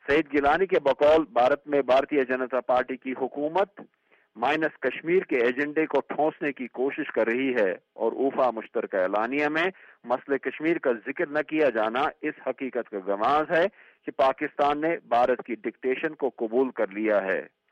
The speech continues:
انہوں نے الزام لگایا، ان کے اپنے الفاظ میں، میاں نواز شریف نے کشمیریوں کی بیش بہا قربانیوں اور امنگوں کے مقابلے میں نریندر مودی کی خوشنودی حاصل کرنے کی کوشش کی ہے،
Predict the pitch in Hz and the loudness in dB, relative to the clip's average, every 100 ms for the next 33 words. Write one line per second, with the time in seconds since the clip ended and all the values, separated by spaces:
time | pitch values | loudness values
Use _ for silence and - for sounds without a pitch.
0 | _ _ _ - 127 123 113 120 120 147 | _ _ _ -6 -2 -2 -2 -4 0 0
1 | 160 156 156 165 180 214 _ - 120 113 | 2 2 4 6 4 2 _ -16 -12 -4
2 | 110 95 98 90 104 113 120 143 165 214 | -4 -2 -6 -2 0 2 0 0 -2 -2
3 | _ _ _ 107 131 139 135 123 120 120 | _ _ _ -4 0 0 0 2 2 0
4 | 147 160 180 160 135 120 - 135 147 165 | 0 0 -2 -4 -4 -6 -6 -4 -2 -2
5 | 156 123 113 151 165 - 117 120 113 123 | -2 -6 -2 0 0 -2 -2 -2 -2 -4
6 | 110 120 139 156 156 120 127 127 143 165 | -2 -2 -2 -4 -2 0 -2 -2 -4 -2
7 | 180 156 120 110 110 123 135 143 165 196 | -2 -2 -2 0 0 2 -2 -2 -4 -4
8 | - - - 127 143 151 135 120 120 143 | -14 -20 -8 -2 0 0 -2 0 0 0
9 | 170 170 143 - 156 - 123 117 123 120 | 0 -2 -8 -6 -6 -4 -4 -4 -4 -2
10 | 110 - 123 120 110 113 - 113 110 113 | -2 -4 -8 -8 -6 -8 -10 -10 -8 -8
11 | 139 120 - 143 151 165 | -8 -14 -10 -4 0 2